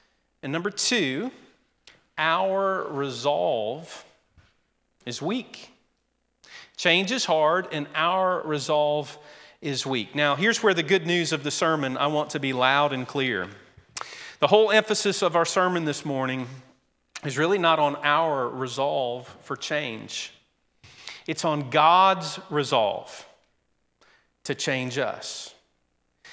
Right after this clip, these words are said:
that he promises to do a new work in his people, that he is busy at work doing that very thing. And so,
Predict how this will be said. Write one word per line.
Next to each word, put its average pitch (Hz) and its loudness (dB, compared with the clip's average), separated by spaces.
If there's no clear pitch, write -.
that 131 -4
he 185 2
promises 156 2
to - -8
do 131 -2
a 131 -4
new 147 -4
work 147 -6
in 139 -8
his 127 -8
people, - -12
that 123 -6
he 226 -4
is 139 -2
busy 139 -4
at 135 -6
work 117 -4
doing 143 -2
that 131 -4
very 127 -2
thing. 110 -8
And 135 -4
so, 156 2